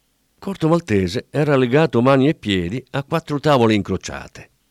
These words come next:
«Cosa sarà successo dalla sua barca?» si domandò Rasputin ad alta voce. Cranio fumava e osservava il relitto con un'espressione saputella. «Per essere legato così, sarà stato sicuramente un ammutinamento, capitano.»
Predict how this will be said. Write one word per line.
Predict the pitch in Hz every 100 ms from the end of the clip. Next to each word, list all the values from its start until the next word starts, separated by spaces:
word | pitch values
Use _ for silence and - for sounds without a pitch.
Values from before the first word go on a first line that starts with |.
| _ _ _
«Cosa | - 247 226
sarà | 233 220
successo | 202 208 262 -
dalla | 175 151
sua | 135 165
barca?» | 214 127 - 87 98 _ _ _
si | - 120
domandò | 110 107 113 107
Rasputin | 87 82 - 107 139 -
ad | 127
alta | 113 107 104
voce. | 90 78 - - _ _ _ _ _ _
Cranio | - 127 107 110
fumava | 147 127 87 85 85 - _
e | 110
osservava | 120 - 135 117 98 90 92
il |
relitto | 110 123 87 - - - _ _
con | - 147
un'espressione | 139 135 170 - 123 113
saputella. | 120 101 98 98 87 73 78 - _ _ _ _ _ _
«Per | 143
essere | 165 175 175
legato | 165 160 170 160
così, | 151 160 180 92 _ _
sarà | - 180 175
stato | 190 165
sicuramente | 151 156 170 165 196 135 127 98
un | 113 135
ammutinamento, | 135 131 127 160 202 120 98
capitano.» | 95 92 87 98 90 85 82